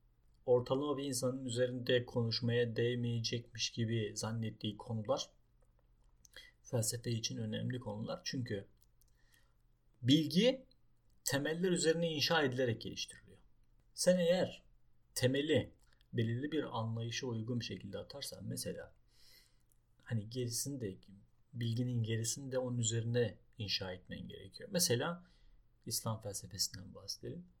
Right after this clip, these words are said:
Örnek vermek açısından, konuya çok fazla girmek istemiyorum. Gazali mesela şeyi reddeder.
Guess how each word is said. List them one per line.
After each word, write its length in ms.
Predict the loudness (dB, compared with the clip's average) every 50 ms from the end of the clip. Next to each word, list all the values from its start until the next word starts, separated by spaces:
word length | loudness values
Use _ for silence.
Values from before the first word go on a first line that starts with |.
| _ _ 2
Örnek 400 | 2 2 2 2 -2 -2 2 4
vermek 300 | 4 4 4 0 -6 -8
açısından, 400 | -8 -8 -8 -8 -6 -6 -6 -4
konuya 280 | -2 -2 -2 -2 -2 -4
çok 220 | -6 -10 -10 -8
fazla 260 | -6 -6 -4 -4 -4
girmek 320 | -4 -6 -8 -8 -10 -10 -10
istemiyorum. 480 | -10 -10 -10 -12 -12 -12 -12 -14 -14 -18 -20 -20 -20 -20 -18 -18 -16 -16 -16 -18 -20 -20 _ _ _ _ _ _ _ _ _ -20 -20 -20 -20 -12 -6 -4
Gazali 600 | 2 4 6 6 8 8 6 6 6 4 4 2
mesela 540 | 0 0 -2 0 0 2 2 0 0 -4 -10 -6
şeyi 300 | -4 -4 -2 -2 -2 -2
reddeder. 560 | 0 -2 -2 -2 -6 -8 -10 -10 -14 -16 -16